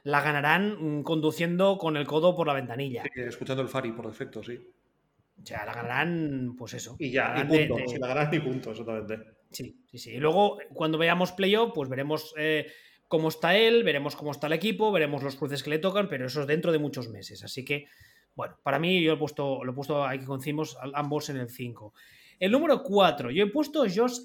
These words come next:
Speaker 1: Allen, tú lo has puesto el tres, Y por Q B R, el año pasado fue el ocho. ¿Por qué lo he puesto, lo hemos puesto nosotros un poco más arriba? Bueno, al menos en mi caso, eh, yo creo que es un quarterback que es muy bueno,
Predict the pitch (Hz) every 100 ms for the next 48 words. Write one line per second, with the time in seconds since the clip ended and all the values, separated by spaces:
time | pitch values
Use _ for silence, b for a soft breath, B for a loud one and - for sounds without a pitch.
0 | - 202 202 156 185 311 254 156 180 -
1 | 233 233 - 175 143 127 185 190 180 254
2 | - - _ _ _ _ _ - 185 180
3 | - 208 214 202 190 190 - 156 180 185
4 | 165 160 165 180 185 B B B B B
5 | _ - 170 190 190 151 135 135 - 196
6 | 190 120 104 175 226 330 262 254 247 208
7 | 190 175 165 151 156 170 - 170 156 143
8 | 151 139 143 127 127 156 170 139 135 147
9 | 185 185 160 151 170 - 180 208 _ _
10 | _ _ _ - - _ 170 170 165 165
11 | 165 156 156 147 139 B B B 180 254
12 | 311 247 190 180 190 247 240 196 151 -
13 | 156 - - 123 175 190 147 170 269 -